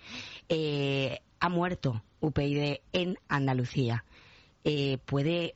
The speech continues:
morir ese proyecto en muchos territorios de toda España. Ha habido un manifiesto de críticos, mm, del partido de Unión Progreso y Democracia, miembros de ese partido, que han criticado que finalmente cosas como la cerrazón de Rosa Díez y de la dirección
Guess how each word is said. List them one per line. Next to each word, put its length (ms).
morir 460
ese 200
proyecto 460
en 80
muchos 300
territorios 440
de 100
toda 180
España. 500
Ha 60
habido 300
un 240
manifiesto 640
de 160
críticos, 640
mm, 340
del 180
partido 800
de 140
Unión 180
Progreso 240
y 60
Democracia, 480
miembros 560
de 60
ese 160
partido, 500
que 80
han 100
criticado 540
que 100
finalmente 720
cosas 340
como 180
la 140
cerrazón 720
de 340
Rosa 320
Díez 380
y 60
de 100
la 100
dirección 540